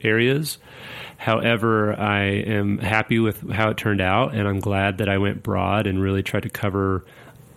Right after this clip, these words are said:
everything so that it could kind of be a guide for assistants. But the one thing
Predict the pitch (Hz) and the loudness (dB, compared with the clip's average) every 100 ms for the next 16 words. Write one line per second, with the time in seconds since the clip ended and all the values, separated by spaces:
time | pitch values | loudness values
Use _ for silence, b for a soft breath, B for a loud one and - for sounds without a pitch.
0 | B - 117 - 147 160 - 107 98 - | B -2 0 2 0 0 0 0 0 -6
1 | - - 104 104 95 - 98 90 98 113 | -8 -4 -2 0 -2 0 0 2 0 -4
2 | - 113 101 107 - 131 131 - 104 - | -6 -4 -4 -6 -2 -2 -2 -4 -4 -2
3 | 101 123 120 120 113 110 | 0 2 2 2 2 2